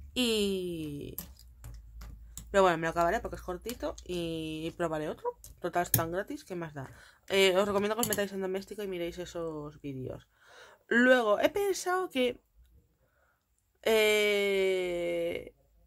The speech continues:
no sé qué red social usar últimamente, porque como hay tantas, no sé en cuál, eh, podría yo, mm, decir a la gente cosas que veo gratis o así interesantes para que las consulten y las vean, en plan, por difundir cultura.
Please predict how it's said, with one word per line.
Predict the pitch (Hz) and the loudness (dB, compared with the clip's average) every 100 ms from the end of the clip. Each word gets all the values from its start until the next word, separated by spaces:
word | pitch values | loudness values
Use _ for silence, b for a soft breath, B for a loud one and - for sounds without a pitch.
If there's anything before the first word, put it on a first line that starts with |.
| - | -2
no | 226 302 | 2 2
sé | - 349 | 2 0
qué | 285 | 0
red | 262 | 0
social | - 233 - 240 226 | -2 -6 -2 -2 -2
usar | 214 214 | -4 -4
últimamente, | 208 208 190 170 160 156 | -4 -2 -4 -4 -8 -8
porque | 165 180 | -8 -8
como | 185 185 | -4 -2
hay | 240 | -2
tantas, | 262 320 370 403 480 440 - B B B | -2 -2 -2 -4 -8 -10 -16 B B B
no | 240 | -2
sé | 247 269 - | 0 0 -2
en | 214 | -4
cuál, | - 226 247 247 - | 0 2 4 2 -4
eh, | - 202 196 190 185 196 | -4 -2 0 0 -2 -4
podría | 196 214 214 | -2 0 0
yo, | 208 220 240 - B B B B B | 0 0 -2 -8 B B B B B
mm, | - 214 214 208 208 202 196 196 190 185 180 180 | -8 -4 -4 -2 -2 -2 -2 -2 -4 -6 -8 -6
decir | 196 233 247 | -2 2 4
a | |
la | 220 | 4
gente | 202 233 233 226 | 2 -2 -4 -4
cosas | 220 220 214 | -6 -8 -8
que | 202 | -2
veo | 196 | 0
gratis | 185 196 214 208 | 2 0 -4 -8
o | |
así | 175 185 | -8 -8
interesantes | 180 170 170 175 180 196 | -6 -6 -4 -6 -8 -12
para | - 170 156 | -8 -8 -8
que | 160 | -8
las | 147 143 | -8 -10
consulten | - 156 - 165 165 175 | -10 -10 -8 -8 -8 -8
y | 170 | -6
las | 147 151 | -4 -4
vean, | 156 147 147 | -4 -4 -6
en | 151 | -2
plan, | - - | -2 0
por | 165 | -4
difundir | 180 - 170 170 | -8 -10 -8 -8
cultura. | - 165 - 87 | -8 -10 -10 -14